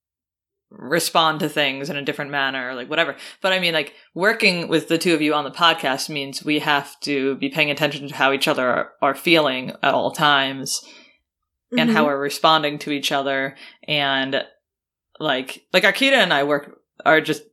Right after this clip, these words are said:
Speaker 1: we're opposite in how we work. We just are. And so, like,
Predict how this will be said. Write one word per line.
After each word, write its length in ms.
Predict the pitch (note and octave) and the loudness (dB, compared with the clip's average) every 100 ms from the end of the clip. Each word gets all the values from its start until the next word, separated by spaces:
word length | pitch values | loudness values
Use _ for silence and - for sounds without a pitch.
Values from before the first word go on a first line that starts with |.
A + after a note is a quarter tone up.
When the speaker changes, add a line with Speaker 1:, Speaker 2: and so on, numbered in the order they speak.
| _ _ _ - | _ _ _ -2
Speaker 1:
we're 180 | E3 D#3+ | 2 6
opposite 600 | E3 D3+ D#3 - - _ | 6 4 0 -10 -10 _
in 120 | - E3 | -8 -2
how 560 | D3+ C#3+ C#3+ C#3 - _ _ _ _ _ _ _ | 2 2 2 0 -6 _ _ _ _ _ _ _
we 160 | - D3 | -6 0
work. 440 | E3 F3+ - - _ _ _ _ _ - | 4 4 0 -14 _ _ _ _ _ -12
We 60 | D3 | -2
just 120 | F3 | 4
are. 320 | D#3+ G2+ - _ _ _ _ _ | 4 2 -6 _ _ _ _ _
And 200 | - D#3 | -4 -4
so, 580 | - D#3 C#3+ C#3 C#3 - _ _ _ _ - | 2 4 4 2 0 -4 _ _ _ _ 0
like, 260 | E3+ - | 0 0